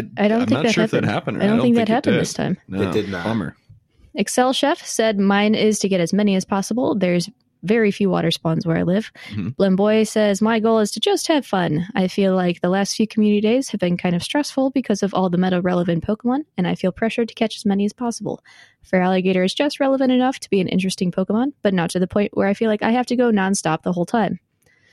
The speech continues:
Speaker 1: So this week's Poke Poll is from listener Sarah. She actually sent it to us in an email. She kinda told a story, so I'm gonna read her email. Sarah says, "Hey, everyone. Hope you're all having a great week. Something happened on my drive home from work today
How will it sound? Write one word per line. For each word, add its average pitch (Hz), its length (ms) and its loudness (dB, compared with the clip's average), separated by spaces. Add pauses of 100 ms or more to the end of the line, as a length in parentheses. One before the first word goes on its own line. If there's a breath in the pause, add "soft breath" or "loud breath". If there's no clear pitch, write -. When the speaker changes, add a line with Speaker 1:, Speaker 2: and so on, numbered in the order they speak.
(260 soft breath)
Speaker 1:
So - 160 0
this 339 220 -2
week's 247 180 -2
Poke 185 260 -2
Poll 190 340 0
is 185 240 2
from 208 260 2
listener 208 360 0
Sarah. 247 600 2
She - 180 -2
actually 262 280 0
sent 254 200 0
it 233 100 -4
to 240 160 2
us 214 280 0
in 190 160 4
an 170 160 0 (180)
email. 233 560 2 (220 soft breath)
She - 160 -2
kinda 359 220 0
told 294 200 2
a 269 40 2
story, 180 320 0
so 202 100 0
I'm 214 60 4
gonna 240 120 2
read 220 140 2
her 202 120 2
email. 175 380 2 (200)
Sarah 208 260 2
says, 208 240 0
"Hey, 294 240 2
everyone. 233 560 2 (320 soft breath)
Hope 202 220 0
you're 190 100 2
all 220 160 2
having 202 320 2
a 180 60 0
great 180 240 0
week. 254 280 0
Something 311 380 0
happened 269 340 2
on 247 120 2
my 220 100 4
drive 226 300 0
home 226 260 2
from 220 180 0
work 285 220 0
today 180 400 0